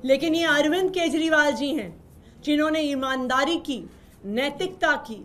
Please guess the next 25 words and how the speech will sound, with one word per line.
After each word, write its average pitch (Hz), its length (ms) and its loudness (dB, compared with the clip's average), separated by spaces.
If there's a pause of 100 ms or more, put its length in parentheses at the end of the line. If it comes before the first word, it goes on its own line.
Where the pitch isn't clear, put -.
(300)
एक 302 220 -2
नई 302 320 -2
मिसाल 294 600 2
इस 370 160 -2
देश 294 280 -2
की 302 160 -4
राजनीति 254 640 -2
में 262 120 -6
स्थापित 220 520 -10
की 220 160 -8
है, 302 300 -2 (220)
जिन्होंने 247 340 -4
कहा 226 320 -4
है 269 260 2 (640)
कि 247 80 -6
मेरे 240 400 0
लिए 247 280 -2
सिर्फ 254 220 -6
सुप्रीम 240 460 -8
कोर्ट 247 300 2
का 254 100 -4
फैसला 233 400 -6
काफी 214 320 -10
नहीं 202 260 -8
है, 160 120 -16